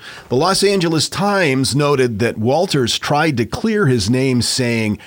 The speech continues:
quote, "I know by now you have decided.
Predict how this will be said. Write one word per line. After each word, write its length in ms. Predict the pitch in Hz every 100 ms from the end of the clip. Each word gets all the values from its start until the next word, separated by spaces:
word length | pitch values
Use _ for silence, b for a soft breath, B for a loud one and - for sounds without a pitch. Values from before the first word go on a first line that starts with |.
| B B
quote, 340 | - 180 170 165
"I 160 | 131 139
know 360 | 147 165 208
by 260 | 185 165 151
now 340 | 135 120 117
you 160 | 120 120
have 220 | 107 101
decided. 760 | 104 101 - 127 117 92 71